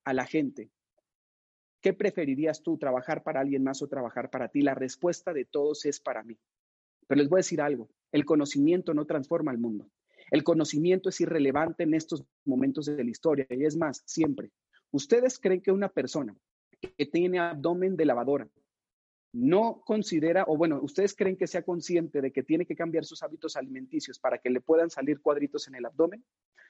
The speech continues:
¿Ustedes creen que una persona que fuma, creen que sea consciente que fumar es causa de cáncer? ¿Ustedes creen que la gente que no hace ejercicio sea consciente de hace-, de que hacer ejercicio es saludable, beneficia su salud? La respuesta es sí.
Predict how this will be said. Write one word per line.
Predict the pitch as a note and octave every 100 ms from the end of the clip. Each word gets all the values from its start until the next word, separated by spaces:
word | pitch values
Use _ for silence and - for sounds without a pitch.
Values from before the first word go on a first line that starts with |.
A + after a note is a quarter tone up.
| _ -
¿Ustedes | D#3 F#3+ B3 -
creen | - A3
que | A#3
una | A3
persona | C#3+ D#3+ F3
que | - -
fuma, | - F#3 A#2 G2+ _ _ _ _ _ _ -
creen | G3 B3 B3
que | -
sea | - G3
consciente | G3+ - F3 E3
que | F#3 D3
fumar | C3+ C3+ F3+
es | F3+
causa | - C3 -
de | B2+
cáncer? | - A#2 D3+ - _ _ _ _
¿Ustedes | D#3 D3+ A#3+ B3
creen | G#3+ G#3 G3+
que | - D3+
la | D#3+
gente | F#3 G#3+ A3
que | F3
no | D#3
hace | D3+
ejercicio | F3+ C#3+ B2+ D3 - D#3
sea | F3+ E3+
consciente | F#3 D#3 F#3 F#3 - B2+
de | B2+
hace-, | B2 -
de | C#3+
que | C#3
hacer | C#3+ G#3+ F3+
ejercicio | - C#3+ - E3 - E3+ E3+ _ -
es | D#3 D3+
saludable, | D#3+ C#3 A#2+ A#2 D3+
beneficia | D#3 D3 C3+ - G3+ E3
su | C#3
salud? | B2+ G#2+ A#2+ E3+ _ _ -
La | C3
respuesta | D3 - F3 D#3
es | C#3+
sí. | C#3